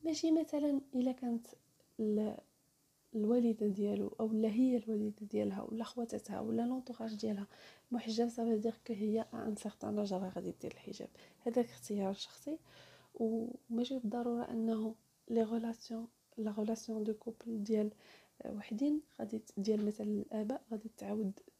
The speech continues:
بحالها عند الابناء. كل واحد والاختيارات ديالو، واي موضوع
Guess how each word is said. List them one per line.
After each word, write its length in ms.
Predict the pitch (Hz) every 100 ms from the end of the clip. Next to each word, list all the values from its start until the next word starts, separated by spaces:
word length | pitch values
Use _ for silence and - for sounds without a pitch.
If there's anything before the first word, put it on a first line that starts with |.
| -
بحالها 680 | - - 254 254 233 185 208 _ -
عند 240 | 190 190 -
الابناء. 420 | - 202 - - _ - - - -
كل 140 | - 269
واحد 240 | 262 220
والاختيارات 720 | 208 - - 196 202 208 -
ديالو، 440 | 214 233 285 285
واي 360 | 254 311 320 311
موضوع 480 | 240 220 202 175